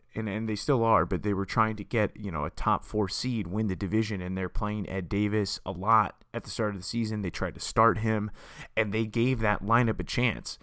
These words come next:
for, uh, a, a good while,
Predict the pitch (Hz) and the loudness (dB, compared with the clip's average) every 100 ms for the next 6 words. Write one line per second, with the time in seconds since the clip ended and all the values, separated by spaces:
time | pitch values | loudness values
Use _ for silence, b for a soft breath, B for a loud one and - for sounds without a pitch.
0 | b b - - 113 107 104 - - 101 | b b -12 -4 0 2 2 -2 -2 0
1 | 82 - - - - - 107 120 117 92 | 2 0 -2 -4 -4 -6 -2 2 2 4
2 | 101 123 80 - | 4 4 2 -6